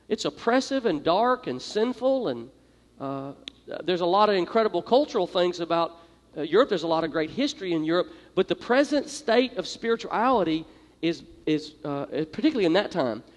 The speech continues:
was at a low spot. I th-, we've had some signs of new life coming since then.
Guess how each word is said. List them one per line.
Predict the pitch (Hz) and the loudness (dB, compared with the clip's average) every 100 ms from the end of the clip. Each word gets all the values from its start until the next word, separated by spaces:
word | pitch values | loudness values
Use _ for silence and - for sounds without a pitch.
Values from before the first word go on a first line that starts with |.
| - | -6
was | - 185 | -2 2
at | 190 | 4
a | 156 | 4
low | 151 175 214 208 202 - | 4 4 4 2 0 -8
spot. | - - 170 120 - | -14 -2 0 0 -2
I | |
th-, | 156 175 | -6 -6
we've | 175 190 | -6 0
had | 214 247 | 2 2
some | - 202 185 - - _ _ _ | 0 -2 -2 -8 -18 _ _ _
signs | - - 214 233 226 196 | -6 2 6 6 4 2
of | 214 | 4
new | 202 202 | 6 6
life | 202 202 - | 6 2 0
coming | 240 233 151 | 0 2 0
since | 139 151 - | -2 -4 -4
then. | 139 117 - | -6 -6 -8